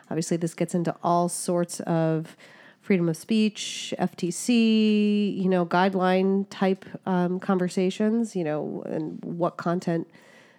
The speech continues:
can and can be uploaded just in general. Um, so, I mean, there are, there are some ethical things at play here too, but, you know, from the advertiser standpoint,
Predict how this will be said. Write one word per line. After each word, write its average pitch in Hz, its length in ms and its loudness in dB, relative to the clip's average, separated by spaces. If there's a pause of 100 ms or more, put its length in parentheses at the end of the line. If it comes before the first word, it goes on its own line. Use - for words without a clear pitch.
(220)
can 170 280 0
and 165 160 -2
can 165 280 -2
be 208 140 2
uploaded 240 580 2
just - 200 -4
in 175 120 0
general. 226 640 2 (340)
Um, 180 520 2
so, 180 400 4
I 208 80 4
mean, 202 100 6
there 185 240 6
are, 185 60 4
there 202 260 4
are 190 40 4
some 175 600 4
ethical 190 360 2
things 170 340 0
at - 100 0
play 180 240 0
here 175 180 2
too, 233 380 4
but, 170 220 2
you 190 80 2
know, 175 80 4
from 170 200 0
the 165 160 -2
advertiser 190 580 2
standpoint, 165 680 0